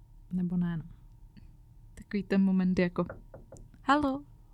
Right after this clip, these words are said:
Speaker 2: já jsem tady taky, tvoje srdce.
Speaker 1: Mm.
Speaker 2: <laughs> Hlava
Speaker 1: Mm.
Speaker 2: konečně zmlkla. Co uděláme?
Speaker 1: Jo, jo. Hele, já myslím, že vůbec celkově krásný téma toho očekávání je hezký, jako si vlastně fakt s tím hrát a hodně si zvědomovat, že vlastně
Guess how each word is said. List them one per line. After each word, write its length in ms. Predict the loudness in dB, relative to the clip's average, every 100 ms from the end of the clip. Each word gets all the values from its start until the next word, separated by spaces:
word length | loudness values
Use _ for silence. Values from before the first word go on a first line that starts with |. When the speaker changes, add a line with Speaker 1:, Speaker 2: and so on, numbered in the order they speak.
| -6
Speaker 2:
já 80 | -4
jsem 200 | -2 4
tady 220 | 4 4
taky, 400 | 2 2 0 -6 -4
tvoje 180 | -4 -2
srdce. 460 | 4 4 4 0 -2 -4 -10 0
Speaker 1:
Mm. 300 | 4 4 4 2
Speaker 2:
<laughs> 140 | 2
Hlava 280 | 8 10 10
Speaker 1:
Mm. 80 | 10
Speaker 2:
konečně 480 | 8 6 6 4 4
zmlkla. 540 | 6 4 6 6 4 0 -10
Co 180 | 6 8
uděláme? 540 | 12 12 12 10 8 6 6
Speaker 1:
Jo, 60 | 2
jo. 160 | -6 -8 -12 -14 0
Hele, 160 | 6 8
já 60 |
myslím, 220 | 8 6
že 80 | 6
vůbec 200 | 6 4 6
celkově 360 | 6 8 8
krásný 360 | 10 8 8 6
téma 220 | 8 8
toho 160 | 8 8
očekávání 600 | 6 6 6 8 10 10
je 60 |
hezký, 260 | 8 8 6
jako 180 | 8 8
si 120 | 8
vlastně 280 | 6 6 6
fakt 160 | 6
s 60 | 6
tím 140 | 10
hrát 280 | 12 12 10 8
a 80 | 6 6
hodně 260 | 8 10 10
si 120 | 8
zvědomovat, 500 | 8 10 10 10 10
že 100 | 10
vlastně 420 | 10 10 8 8